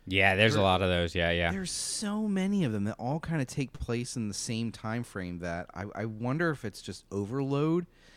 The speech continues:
Speaker 2: and, and maybe some of that is just stuck in my brain, 'cause I can't tell you that I've really read all of those things or, or even know what they are, but I feel like it's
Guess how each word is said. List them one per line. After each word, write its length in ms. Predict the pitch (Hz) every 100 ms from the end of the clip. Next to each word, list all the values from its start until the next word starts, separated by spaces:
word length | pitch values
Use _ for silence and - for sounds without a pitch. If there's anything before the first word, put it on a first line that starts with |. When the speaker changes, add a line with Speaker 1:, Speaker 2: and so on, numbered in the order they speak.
| - - -
Speaker 2:
and, 280 | 113 110
and 160 | 87 107
maybe 260 | 110 127 131
some 200 | 131 123
of 100 | 117
that 160 | 107
is 140 | 101 -
just 300 | 101 - - - _ _ _
stuck 300 | - 143 -
in 80 | 131
my 180 | 113 101
brain, 220 | 104 101
'cause 100 | 117
I 60 | 156
can't 280 | - 214
tell 220 | - 147 135
you 80 | 107
that 120 | 92
I've 160 | 95
really 180 | 117 101
read 420 | 82 87 90 98 139
all 300 | 135 147 160
of 60 |
those 220 | 165 165 -
things 320 | 165 170 139
or, 160 | 104
or 180 | - 98
even 280 | 107 107 92
know 120 | 90
what 200 | 110 110
they 120 | 87
are, 360 | 71 87 98 151
but 260 | 113 101 - - - - - -
I 60 | 113
feel 240 | - 156
like 160 | 147 131
it's 200 | 110